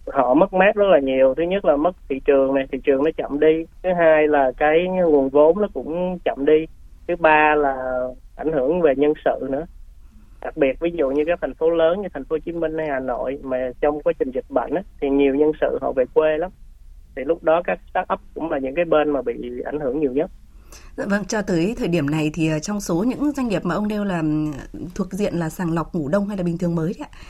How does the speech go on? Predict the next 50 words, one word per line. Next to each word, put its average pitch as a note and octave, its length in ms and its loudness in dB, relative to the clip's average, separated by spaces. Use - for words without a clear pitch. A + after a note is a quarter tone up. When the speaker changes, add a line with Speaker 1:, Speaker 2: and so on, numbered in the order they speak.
Speaker 2:
thì, F3 160 4
ờ, E3 100 2
những E3+ 180 -2
cái C4 80 -6
doanh A#3+ 180 -4
nghiệp, F#3+ 240 0
ừm, F3 500 -2
thuộc F#3 220 -6
diện, E3+ 340 -2
à, D3+ 300 -4
mới, F3 360 0
doanh G#3+ 180 -2
nghiệp, G3+ 200 0
à, D#3 360 -6
startup C4+ 340 -8
đấy A3+ 100 -10
ạ, - 60 -18
thì F3+ 120 -2
nó F3 120 0
nằm G#3 180 0
ở D3 60 0
diện D#3+ 220 -2
nào D#3 200 -2
đang F3 180 -4
là D#3 80 -4
nhiều D#3+ 180 -2
nhất G3+ 160 -6
ạ? - 80 -18
Speaker 1:
Ừm, C4 560 0
tôi D#3+ 160 6
thấy E3+ 180 2
là, F#3 120 6
là C#3 120 -4
những D3+ 540 0
bên D#3+ 260 4
mà D3 160 -2
về C3+ 240 -6
khoa D#3 120 -4
học - 80 -14
công D#3 180 -6
nghệ C3+ 320 -6
đó, F3 80 0
về C3+ 120 0
công D3+ 200 0
nghệ C3 180 0
cao D3+ 320 4
á, F#3 100 2
thì C3 80 -6
có D#3+ 200 2
thể D3 80 -4